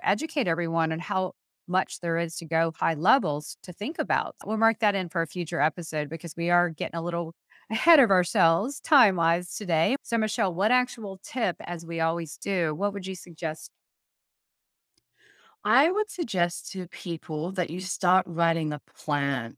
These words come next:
Speaker 2: And plan is not a word that comes out of my mouth very often, but I think it's important. And I think it's to start to have the goal in mind of what you want to achieve so that you can work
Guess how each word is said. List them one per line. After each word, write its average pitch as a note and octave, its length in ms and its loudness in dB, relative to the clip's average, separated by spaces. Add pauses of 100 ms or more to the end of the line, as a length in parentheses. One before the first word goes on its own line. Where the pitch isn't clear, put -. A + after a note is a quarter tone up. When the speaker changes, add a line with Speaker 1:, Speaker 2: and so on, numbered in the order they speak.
(100)
Speaker 2:
And E3 340 -4
plan G3+ 300 0
is A#3+ 120 -4
not G3+ 120 0
a G#3 40 0
word E3+ 300 2
that E3+ 140 -4
comes E3+ 240 -2
out D#3+ 120 2
of D#3 60 0
my D3+ 160 0
mouth C#3+ 420 0 (100)
very D#3 280 0
often, E3+ 440 0 (340)
but F#3 260 0
I F3+ 140 -6
think A#3 320 0
it's A#3 160 -2
important. D3+ 720 -4 (180)
And E3 180 -2
I D#3+ 100 -2
think G#3 380 -2
it's - 440 -2
to G3 120 -6
start F#3 480 0 (120)
to F#3+ 480 -6
have F3 240 -2
the F3 200 -6
goal E3+ 300 2
in G#3+ 160 4
mind E3 300 2
of D#3 100 -12
what E3 160 -2
you D#3+ 120 -4
want E3+ 180 0
to F3+ 80 -2
achieve D#3 600 -4 (300)
so - 240 -2
that F3 180 -2
you F3 140 -6
can E3+ 300 -6
work F#3+ 220 -2